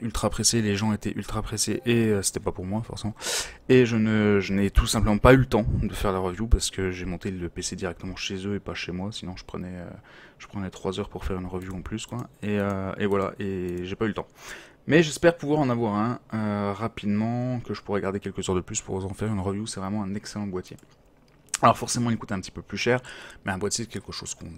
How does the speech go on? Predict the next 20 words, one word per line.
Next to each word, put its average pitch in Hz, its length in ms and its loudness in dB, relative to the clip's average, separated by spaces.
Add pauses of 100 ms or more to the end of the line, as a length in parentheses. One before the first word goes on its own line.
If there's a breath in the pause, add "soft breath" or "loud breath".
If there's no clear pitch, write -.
garde. 120 280 8
Quand - 100 -12
votre 87 160 -10
configuration 98 500 -6
sera 87 220 -6
dépassée, 98 360 -4
vous 95 120 -10
pourrez 92 260 -8
le 104 160 -2
garder. 98 400 -4 (460 loud breath)
Il - 20 -18
n'y 95 60 2
a 92 60 4
pas - 120 -2
de - 100 -12
souci - 300 -8
là-dessus, 110 380 -6
vous 101 240 -6
avez 95 160 2
remarqué. 98 500 -4